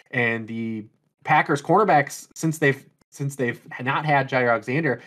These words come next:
have just been giving up. They've been getting body bagged. They were on pace to get body bagged by DeAndre Hopkins on Thursday, but he got hurt, but he had sixty-six yards basically on fifteen snaps.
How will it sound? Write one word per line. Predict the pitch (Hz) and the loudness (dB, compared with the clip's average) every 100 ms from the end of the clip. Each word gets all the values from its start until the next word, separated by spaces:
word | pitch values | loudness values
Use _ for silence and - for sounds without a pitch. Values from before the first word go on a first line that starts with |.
| _ | _
have | 135 139 | -2 2
just | 143 143 | 0 0
been | 120 - | -4 -2
giving | 151 175 160 123 | 2 2 2 4
up. | 175 180 | 2 4
They've | 156 | 0
been | 185 | 0
getting | 185 139 | -4 -4
body | 117 175 254 | -2 -2 -2
bagged. | 131 110 147 | -2 -2 0
They | |
were | 180 226 | 2 2
on | - | 2
pace | 156 208 | -2 -4
to | 202 | -4
get | 147 | -2
body | 135 127 123 | 0 0 0
bagged | 117 113 | -2 -2
by | 117 113 | -2 -2
DeAndre | 120 117 104 | -4 -6 -4
Hopkins | 107 123 107 95 - - - - | 0 0 -2 -14 -18 -20 -14 -8
on | 110 | -4
Thursday, | 104 123 123 107 101 120 | 0 0 0 -6 -8 -8
but | 110 | -8
he | 123 139 | -2 2
got | 120 | 2
hurt, | 123 123 | 2 -2
but | 123 | -2
he | |
had | 107 | -6
sixty-six | - 160 160 135 131 - | -4 -4 -4 -4 -4 -2
yards | - 139 117 - | 2 2 0 -4
basically | 117 117 117 107 | -8 -6 -6 -6
on | 98 | -4
fifteen | 131 - 120 | -6 -6 -12
snaps. | 98 113 104 95 - | -10 -8 -8 -10 -18